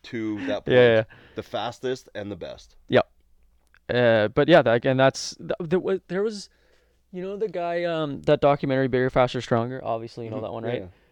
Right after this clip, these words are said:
Speaker 2: Um,
Speaker 1: That's
Speaker 2: they
Speaker 1: Mark Bell's brother.
Speaker 2: Yeah, they interviewed, uh, Jim Stoppani,
Speaker 1: Mm-hmm.
Speaker 2: Doctor Stoppani.
Speaker 1: Yeah.
Speaker 2: And he talked about a, an article that came out years ago saying if they talked to professional athletes, they said, "Okay, we'll guarantee you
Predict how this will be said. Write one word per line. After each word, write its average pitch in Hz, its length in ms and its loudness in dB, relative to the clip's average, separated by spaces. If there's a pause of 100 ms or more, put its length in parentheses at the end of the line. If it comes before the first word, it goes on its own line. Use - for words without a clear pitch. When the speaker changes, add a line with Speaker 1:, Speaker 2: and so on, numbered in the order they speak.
(160)
Speaker 2:
Um, 131 440 -2
Speaker 1:
That's 117 120 -10
Speaker 2:
they 143 80 2
Speaker 1:
Mark 156 100 0
Bell's 104 200 -4
brother. 80 340 -14
Speaker 2:
Yeah, 151 340 4
they 151 180 2
interviewed, 151 920 -2 (240)
uh, 104 680 -2 (560)
Jim 143 160 -2
Stoppani, 135 500 -12 (340)
Speaker 1:
Mm-hmm. 101 140 -12
Speaker 2:
Doctor 123 320 -10
Stoppani. 135 440 -12
Speaker 1:
Yeah. 107 120 -10 (260)
Speaker 2:
And 143 140 -6
he 151 180 -6
talked 175 300 -4
about 156 260 0
a, 127 480 0 (840)
an 151 140 -2
article 135 420 2
that 127 120 -2
came 135 200 -6
out 123 140 -2
years 131 320 0
ago 123 240 -2
saying 123 440 -4 (180)
if 143 320 -6 (140)
they 139 120 0
talked 135 240 0
to 131 60 -12
professional 147 440 -4
athletes, 127 360 -4
they 139 80 -6
said, 127 180 -4
"Okay, 123 220 -4
we'll 127 240 0
guarantee 175 640 0
you 117 340 -4